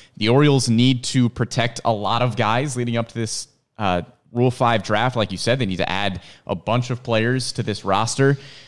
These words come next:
So, uh, the, the fringe bullpen arms, the guys that didn't really have carved out roles, there wasn't really a point in holding on to them leading up to the Rule five draft and leading up to free agency as well, because I think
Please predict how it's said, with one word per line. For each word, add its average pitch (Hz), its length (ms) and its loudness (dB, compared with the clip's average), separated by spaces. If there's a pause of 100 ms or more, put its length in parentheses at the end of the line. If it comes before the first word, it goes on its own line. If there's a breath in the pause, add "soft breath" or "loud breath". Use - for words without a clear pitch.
So, 131 640 4
uh, - 100 -8 (260)
the, 127 260 2
the 123 100 0
fringe 160 800 4
bullpen 147 480 2
arms, 147 360 2
the 139 100 -2
guys 123 380 2
that 123 180 -4
didn't 123 240 0
really 123 240 -2
have 113 480 -4
carved 117 480 0
out 113 260 2
roles, 113 640 -2 (320 loud breath)
there 104 140 -2
wasn't 123 320 0
really 117 260 2
a 104 60 2
point 117 340 -2
in 107 80 -4
holding 107 340 -2
on 104 200 0
to 113 100 -4
them 101 460 0
leading 120 340 2
up 123 260 -2
to 143 160 -4
the 120 140 -4
Rule 117 240 -4
five 101 340 -4
draft 127 460 -2 (240 loud breath)
and 165 100 2
leading 170 220 4
up 165 140 2
to 165 80 2
free 147 200 2
agency 139 420 2
as 117 120 0
well, 127 240 4
because 117 300 0
I 110 80 2
think 123 300 -2